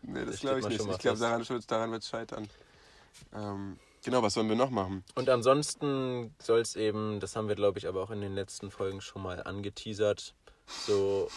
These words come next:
Speaker 1: <laughs>
Speaker 2: Richtung, also richtig nördlich, so an die Nordspitze von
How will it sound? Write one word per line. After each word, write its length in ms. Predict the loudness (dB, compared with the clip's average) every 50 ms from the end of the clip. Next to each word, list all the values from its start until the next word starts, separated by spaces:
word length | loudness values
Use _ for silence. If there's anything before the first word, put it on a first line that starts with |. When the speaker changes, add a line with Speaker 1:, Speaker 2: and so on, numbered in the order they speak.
| -12 -14 -16
Speaker 1:
<laughs> 260 | -16 -16 -16 -6 -4
Speaker 2:
Richtung, 640 | -4 -4 -4 0 0 0 2 2 0 -4 -4 -6 -8 -10 -12 -16 -20 -20 _ -20 _ _ _ _ _ _ _ _ _ _ _ -14 _
also 220 | -6 -4 -2 -2 -2
richtig 420 | 0 0 -2 -2 -2 -6 -6 -2
nördlich, 420 | 2 4 4 4 4 0 -2 -4 -2
so 240 | -4 -4 -4 -4
an 160 | -4 -6 -8 -8
die 240 | -8 -10 -10 -12 -14 -18 _ _ _ _
Nordspitze 560 | -4 -2 -2 -2 -4 -6 -8 -8 -6 -6 -8 -8
von 420 | -6 -6 -6 -4 -6 -6 -8 -12